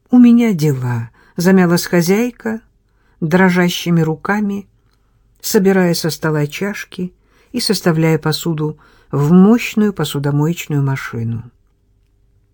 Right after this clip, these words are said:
Пожалуй, слишком мощную для одной. "Ещё раз соболезную". Она стянула с шеи полотенце и старательно протёрла белоснежную мраморную столешницу.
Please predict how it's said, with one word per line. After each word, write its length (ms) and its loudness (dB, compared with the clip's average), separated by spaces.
Пожалуй, 400 2
слишком 640 -2
мощную 880 -2
для 260 -2
одной. 460 -8
"Ещё 360 -6
раз 180 -6
соболезную". 840 -8
Она 200 2
стянула 460 2
с 20 -2
шеи 280 2
полотенце 680 -4
и 320 -8
старательно 720 0
протёрла 680 -4
белоснежную 1080 2
мраморную 680 0
столешницу. 1000 -10